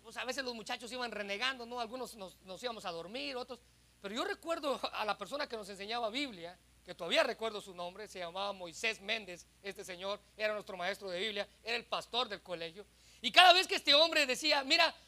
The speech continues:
cuando tú vengas con problemas o con amargura aquí,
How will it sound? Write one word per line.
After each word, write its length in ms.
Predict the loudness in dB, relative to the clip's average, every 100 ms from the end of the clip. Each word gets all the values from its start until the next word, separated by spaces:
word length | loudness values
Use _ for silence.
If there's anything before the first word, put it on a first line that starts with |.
| -20 -2
cuando 260 | 0 0
tú 140 | 2 4
vengas 300 | 4 4 2
con 220 | 0 0
problemas 600 | 0 4 8 10 8 4
o 80 | 2
con 120 | 0
amargura 580 | -2 0 -2 2 6 8
aquí, 440 | 8 6 6 4